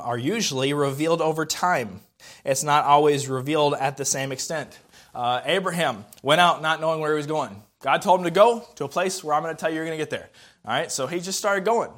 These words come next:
He had some revealed will of God 'cause God told him to go, but he didn't have anything beyond that. So his, God's plan for, um, Abraham was revealed over time. And it, the same is true in all of our lives, and we give testimony to that.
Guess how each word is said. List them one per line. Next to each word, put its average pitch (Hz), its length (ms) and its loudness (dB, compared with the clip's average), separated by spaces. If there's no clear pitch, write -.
He 147 160 -4
had 160 280 0
some 160 220 -2
revealed 175 340 0
will 214 140 4
of 214 80 0
God 233 320 2
'cause 139 140 -12
God 147 180 4
told 175 140 -4
him 165 40 -8
to 165 40 -6
go, 190 220 4
but 170 260 -4
he 151 100 -4
didn't 190 140 -6
have 196 180 0
anything 202 220 -4
beyond 185 320 -2
that. 208 240 0
So 160 300 0
his, 160 240 -6
God's 165 340 -2
plan 175 280 -8
for, 156 220 -4
um, 147 220 -4
Abraham 151 380 -6
was 143 160 -8
revealed 135 260 -6
over 127 180 -6
time. 127 260 -4
And 165 160 4
it, 160 140 -2
the 160 60 -4
same 156 220 2
is 156 100 -4
true 160 220 -2
in 151 120 -2
all 139 220 0
of 147 80 -2
our 139 120 2
lives, 143 300 0
and 147 60 -10
we 135 60 -8
give 143 160 -4
testimony 123 520 -10
to 110 100 -14
that. 101 260 -12